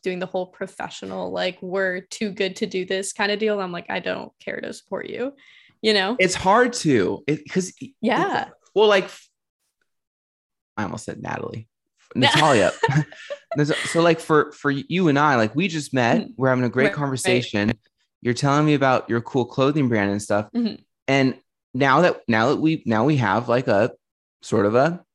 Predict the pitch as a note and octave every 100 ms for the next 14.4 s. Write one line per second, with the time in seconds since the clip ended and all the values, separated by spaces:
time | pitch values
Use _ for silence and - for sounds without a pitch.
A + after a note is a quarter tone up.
0 | _ _ _ _ A2 A2+ A2+ A2 A#2 -
1 | _ _ _ _ _ _ _ _ _ _
2 | - - _ _ _ A3 A#3+ F3+ G#2 F#2
3 | E2 B1 - F#4+ G4+ G3 - _ _ _
4 | - E3 E3 - _ _ _ _ _ _
5 | _ C#3+ D#3+ D#3+ B2 F3 G3 A#2+ C3+ G#3
6 | - G#2+ G#2+ A2+ _ _ _ _ _ _
7 | _ B2+ C3+ C3+ B2+ A#2 G3+ D#3+ D#3 B3+
8 | G3+ F2+ E2+ - - - A#2 - - B1
9 | G1+ - - - A3 F#4 C#4+ - - -
10 | C#4+ D4+ D2+ A1 A3+ D#3 G#3 F3 - A2+
11 | A2 G2+ G#2+ G2+ G#2 A2 _ _ B2 A2+
12 | G#2+ G#2+ _ _ _ _ _ _ - A2+
13 | G#2 G#2 G#2 G#2+ A2+ - A2 - A2 A2+
14 | G2+ F#2+ -